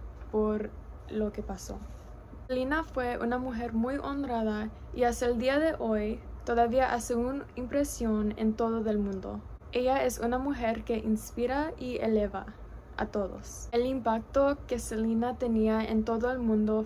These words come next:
fue muy grande. Hay muchas películas, documentarios, libros, etcétera,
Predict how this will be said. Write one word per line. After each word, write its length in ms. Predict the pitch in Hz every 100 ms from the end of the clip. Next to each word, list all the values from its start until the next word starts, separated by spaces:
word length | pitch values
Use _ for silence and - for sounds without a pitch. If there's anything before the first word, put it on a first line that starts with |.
| -
fue 160 | 220
muy 340 | 214 208 214 220
grande. 480 | 208 190 190 220 214 - - - - -
Hay 140 | 269 262
muchas 360 | 254 262 294
películas, 920 | - 302 262 247 247 226 233 - - - -
documentarios, 1120 | 233 226 262 269 254 226 220 208 214 - - -
libros, 680 | 240 277 240 226 214 220 - -
etcétera, 640 | 240 - 233 226 214 208